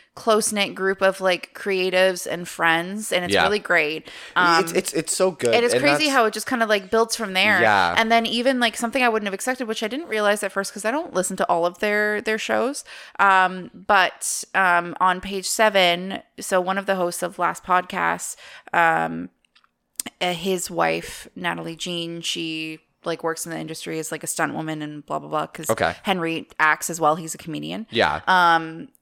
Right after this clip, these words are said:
Speaker 1: so I didn't realize, but she, like, was regularly a part of, like, the Page Seven,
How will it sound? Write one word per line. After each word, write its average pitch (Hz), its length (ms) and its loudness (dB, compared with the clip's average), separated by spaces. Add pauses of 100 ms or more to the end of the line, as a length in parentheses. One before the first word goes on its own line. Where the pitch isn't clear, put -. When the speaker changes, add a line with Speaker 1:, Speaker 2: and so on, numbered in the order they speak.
Speaker 1:
so 190 640 4
I 196 100 2
didn't 202 140 -6
realize, 208 240 -2
but 180 140 -14
she, 208 360 -2
like, 180 320 -2 (140)
was 185 240 -4
regularly 175 920 0
a 170 80 -8
part 170 260 -2
of, 160 300 -2
like, 156 240 -6
the 165 120 0
Page 170 280 -8
Seven, 175 580 -2